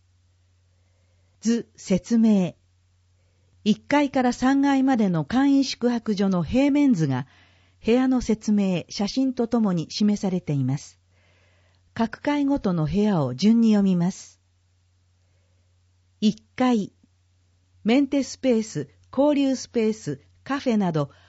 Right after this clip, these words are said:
日帰りの人も気軽に利用できるエリア。受付、入り口、メンテスペース。自転車を気軽に手入れできるよう工具を取り揃えました。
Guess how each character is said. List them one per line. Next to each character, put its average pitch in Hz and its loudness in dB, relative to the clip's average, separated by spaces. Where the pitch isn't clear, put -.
日 226 -2
帰 294 2
り 294 0
の 277 0
人 262 -4
も 165 -2
気 226 -4
軽 285 0
に 262 2
利 247 2
用 240 4
で 220 0
き 220 -4
る 160 -4
エ 214 2
リ 165 -2
ア。 113 -10
受 277 0
付、 - -4
入 240 2
り 262 2
口、 - -8
メ 254 4
ン 311 -4
テ 302 -4
ス - -14
ペ 247 2
ー 214 -4
ス。 - -12
自 202 -2
転 247 0
車 175 -2
を 160 -2
気 196 0
軽 226 2
に 220 0
手 226 0
入 208 0
れ 165 0
で 160 -2
き 202 -4
る 165 -2
よ 139 -2
う - -20
工 254 4
具 180 0
を 143 -2
取 170 -2
り - -10
揃 180 -2
え 165 0
ま 147 -4
し - -12
た。 120 -10